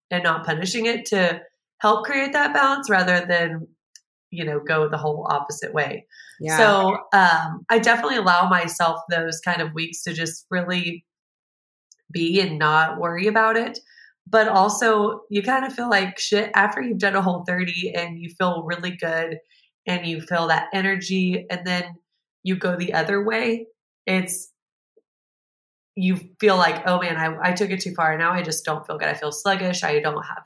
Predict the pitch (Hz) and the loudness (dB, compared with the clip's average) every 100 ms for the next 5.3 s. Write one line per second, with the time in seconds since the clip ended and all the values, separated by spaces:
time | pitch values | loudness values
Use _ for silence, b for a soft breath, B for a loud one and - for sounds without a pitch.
0 | _ - 151 - 196 190 185 190 170 165 | _ 0 0 0 -2 0 0 0 0 0
1 | - 175 165 165 170 285 156 - 165 170 | 2 0 0 0 0 0 -2 0 -2 -6
2 | - - 196 190 180 165 160 160 b _ | -14 -4 -2 -2 -2 -6 -8 -14 b _
3 | - 175 - 165 160 180 170 175 160 151 | -2 0 0 -8 -6 -4 -4 -4 -6 -6
4 | - 180 165 156 165 202 196 185 180 156 | -4 -4 -2 -4 -4 0 0 0 2 2
5 | 156 160 - | 2 -2 -8